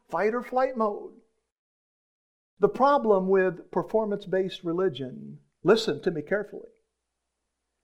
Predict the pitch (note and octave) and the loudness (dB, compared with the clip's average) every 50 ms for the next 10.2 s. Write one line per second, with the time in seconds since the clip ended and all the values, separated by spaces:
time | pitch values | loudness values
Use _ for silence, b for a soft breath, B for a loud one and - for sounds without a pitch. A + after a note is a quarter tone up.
0 | _ _ _ _ _ - G3 B3+ A3+ G#3+ B3+ C4 A3+ A3+ G#3 G3+ G#3 G3+ E3 F3 | _ _ _ _ _ 4 4 6 6 8 6 8 6 6 4 4 2 0 0 -4
1 | - - D#3 D3 - - F#3+ F3+ D3+ C#3 D3 D3 C#3+ D3+ C#3+ - F#3 E3+ - C#3 | -4 -4 -6 -4 -4 -4 -2 -2 -2 -2 -4 -6 -6 -6 -8 -6 -8 -6 -6 -8
2 | - - - C#3+ C3 B2+ - - C3 - D#3 C#3+ C3+ C3+ C3 C3+ C#3 C#3 - - | -10 -8 -10 -10 -10 -10 -12 -16 -12 -8 -6 -6 -6 -6 -4 -4 -4 -4 -6 -10
3 | C#3+ D3 _ _ _ _ _ _ _ _ _ _ _ _ _ _ _ _ _ _ | -14 -18 _ _ _ _ _ _ _ _ _ _ _ _ _ _ _ _ _ _
4 | _ - D#4 D4 C4+ A3+ - - D4+ C#4+ - - A3+ - - - G#3+ G#3 G3 - | _ 2 6 8 8 8 8 6 4 2 2 0 -4 -4 2 4 4 4 4 2
5 | G#3+ G#3 G3+ E3+ E3+ G#3+ A3 G#3 G#3 - G#3+ E3 D#3 F3+ E3 - A3 E3+ B2+ C#3 | 2 2 2 2 2 0 0 0 0 0 -2 0 0 -2 -2 0 -4 -4 -2 -2
6 | D#3 F#3 G#3+ A3 A3 A3 A3+ A3 G#3 - - G3 E3+ C#3+ B2 C3 C3 C3 C#3+ D#3 | -2 -2 0 0 -2 -2 -2 -4 -4 -4 -4 -4 -4 -6 -8 -10 -8 -8 -6 -6
7 | E3+ F3 F3 F3 - - F3+ D#3+ C#3+ C3 - _ _ _ _ _ _ _ _ _ | -6 -8 -8 -10 -10 -10 -10 -10 -10 -14 -20 _ _ _ _ _ _ _ _ _
8 | _ _ _ _ _ _ _ _ _ _ _ _ _ _ - A#3+ B3+ C#4 C4+ A#3+ | _ _ _ _ _ _ _ _ _ _ _ _ _ _ 4 6 8 8 8 8
9 | G#3+ A3+ B3+ C4+ B3 A#3 A3 - A3 G#3 G3+ - - A3+ A3 A3 G#3+ F3+ F#3+ G#3+ | 8 8 8 8 8 6 6 6 6 6 6 4 4 4 4 4 2 0 0 0
10 | G#3 G3 G3 - | 2 2 0 0